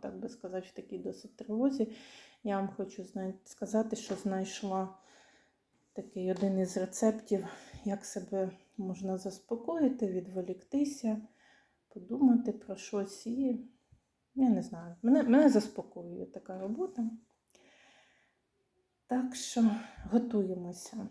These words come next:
до весни. Скоро вже, я ж кажу, тайдали підростають, так що готуємо їм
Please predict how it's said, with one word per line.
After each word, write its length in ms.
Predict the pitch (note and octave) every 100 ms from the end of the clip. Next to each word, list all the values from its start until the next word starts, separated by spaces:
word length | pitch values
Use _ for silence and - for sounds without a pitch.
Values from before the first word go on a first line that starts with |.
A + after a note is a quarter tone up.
| - _
до 160 | F#3+ F3
весни. 540 | G3 G#3+ - D#4+ D#4+ D#4+ _ _ _ _ _ _
Скоро 460 | - - - G3 F3+
вже, 320 | F3 F3+ F#3
я 80 | F#3+
ж 100 | - -
кажу, 200 | - G3
тайдали 520 | G3 F#3+ F#3 F3 E3+
підростають, 840 | - F#3 F#3 - - C4+ A#3+ G#3 -
так 180 | G3
що 160 | - F#3+
готуємо 640 | F3+ F3 A#3+ A#3+ G3 F#3 F3+ _ -
їм 360 | F3+ G3+ G3+